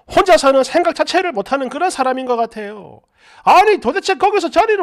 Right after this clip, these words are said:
왜 바꿔주는 거요? 어? 같이 올라탄 것도 어이가 없는데 자리 바꿔주는 거 진짜 미친 거 아니냐?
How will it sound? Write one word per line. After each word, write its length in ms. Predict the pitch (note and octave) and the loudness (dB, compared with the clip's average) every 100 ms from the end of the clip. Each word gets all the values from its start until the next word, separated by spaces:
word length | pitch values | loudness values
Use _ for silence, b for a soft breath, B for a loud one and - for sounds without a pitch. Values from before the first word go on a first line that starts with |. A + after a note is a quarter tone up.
| A#3 | -2
왜 240 | A#3 A4 A4 | 0 0 2
바꿔주는 540 | D4+ D4 C#4+ D4 D4 | 0 0 -4 -4 -4
거요? 720 | C#4 C#4 D4 C#4+ F#3 A#2 - | -2 -2 -4 -6 -8 -10 -14
어? 340 | D#3+ C4+ F4 F#4 b b b - | -6 -6 -6 -8 b b b 0
같이 260 | D#4+ - | 0 0
올라탄 480 | C4 D#4+ F#4 F4 E4 | 0 2 2 2 -2
것도 180 | E4+ D#4+ | -4 0
어이가 240 | A3+ C#4 C4+ | -2 0 -2
없는데 260 | B3+ C4 | -2 -8
자리 240 | B3+ D4 F#4 | -2 -2 0
바꿔주는 380 | A3+ A#3 B3 B3+ | -4 -4 -4 -6
거 60 | |
진짜 180 | - G#3+ | -6 -8
미친 300 | F3 - F4 | -8 -6 -2
거 80 | F4+ | 0
아니냐? 420 | A#3 G#3+ F#3 C#4+ | 0 0 -4 -6